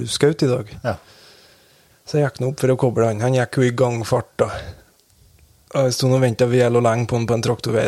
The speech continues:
Speaker 1: og der kom det jo opp inn en elgokse til slutt da. Så de for nå gikk etter hverandre der hele dagen. Men det var pensjonistpreg på hele opplegget.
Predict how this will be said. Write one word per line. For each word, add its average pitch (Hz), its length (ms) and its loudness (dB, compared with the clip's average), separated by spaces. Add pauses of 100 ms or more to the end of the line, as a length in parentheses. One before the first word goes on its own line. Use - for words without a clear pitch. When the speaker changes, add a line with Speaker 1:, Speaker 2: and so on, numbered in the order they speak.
(140)
Speaker 1:
og 151 80 0
der 190 100 4
kom 131 220 -2
det 160 80 2
jo 175 80 0
opp - 100 -4
inn 143 80 -2
en 123 140 -6 (260)
elgokse 120 560 0
til 127 140 -2
slutt 117 160 0 (100)
da. 107 60 -6 (760)
Så 143 160 -4
de 147 80 -4
for 160 80 0
nå 160 160 4
gikk 147 380 0
etter 143 100 2
hverandre 120 400 2
der 113 220 -2 (320)
hele 131 260 0
dagen. 131 220 -4 (500)
Men 143 160 -4
det 139 160 4
var 127 320 2
pensjonistpreg 127 1800 -2
på 131 80 0
hele 120 240 2
opplegget. 131 480 0